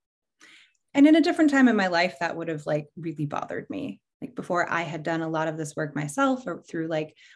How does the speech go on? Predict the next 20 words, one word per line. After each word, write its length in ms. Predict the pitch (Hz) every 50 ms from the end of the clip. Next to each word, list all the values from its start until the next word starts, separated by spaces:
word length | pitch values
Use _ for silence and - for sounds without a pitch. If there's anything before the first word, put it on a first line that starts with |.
| _ _
understanding 580 | 175 160 151 151 147 - - 233 226 226 220 208
body 220 | 196 190 185 185
image 360 | - - 170 175 175 160 - -
better 380 | 170 165 170 165 160 165 165
and 380 | 165 - - 160 156 160 160 160
knowing, 520 | 165 165 165 165 170 165 165 170 165 165 -
like, 280 | 160 160 156 156 _ _ _ _ _ _ _ _ _ _ _ _ _ _ _ _ _ _ _ _ _ _ -
that 140 | 160 151 151
the 80 | 160
B 140 | 147 160 156
M 100 | 156 156
I 220 | 156 156 156 151
is 300 | 151 - 147 - - - - -
not 420 | 180 165 160 151 151 151 - - _ _ _ _ _ _ _ _ _ -
a 40 |
good 200 | 147 - 160 156
measure 260 | 160 160 151 147 160 156
of 80 | 147
health 320 | - 160 151 151 147 - -
anyway. 540 | - 151 - - - - - - - - -